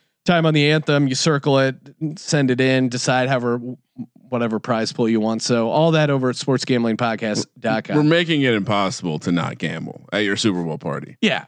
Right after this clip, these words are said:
Speaker 2: You gotta have a squares pool. You gotta have the props pool.
Speaker 1: And our squares pool, again, giving away up to one thousand dollars.
Speaker 2: Hmm.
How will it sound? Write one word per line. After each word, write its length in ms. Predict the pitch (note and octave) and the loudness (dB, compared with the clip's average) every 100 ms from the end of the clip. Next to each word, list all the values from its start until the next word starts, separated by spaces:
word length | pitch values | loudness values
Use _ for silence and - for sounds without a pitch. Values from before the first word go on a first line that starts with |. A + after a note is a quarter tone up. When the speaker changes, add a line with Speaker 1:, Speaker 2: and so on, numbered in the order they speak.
| - | 2
Speaker 2:
You 120 | C#3 | 4
gotta 200 | F3 F3+ | 4 2
have 160 | F3+ D#3+ | 0 -2
a 40 | |
squares 440 | - B2+ G#2+ F#2 - | -2 0 0 0 -4
pool. 240 | G2+ F#2 | 0 2
You 80 | G2 | 2
gotta 200 | B2+ C3 | 2 2
have 100 | B2+ | -2
the 60 | A2+ | -4
props 400 | G2+ D#2+ D#2 - | -4 -4 -8 -14
pool. 340 | - C2 B1+ | -8 -6 -2
Speaker 1:
And 140 | F3+ G3 | 0 2
our 160 | A3 | 2
squares 320 | - - A#3 F3 | 0 2 2 4
pool, 280 | A3 G#3 - | 4 4 2
again, 400 | D#3+ G3+ G#3 E3+ | 0 2 2 2
giving 220 | D3+ F3+ | 2 4
away 200 | F3 E3+ | 4 4
up 100 | E3+ | 2
to 100 | E3+ | 2
one 160 | D#3+ D#3+ | 2 4
thousand 380 | D#3+ D#3 D3 C#3 | 2 2 0 0
dollars. 540 | D#3 D#3+ D3 C3 C3 | 2 2 2 0 2
Speaker 2:
Hmm. 180 | F3 | 4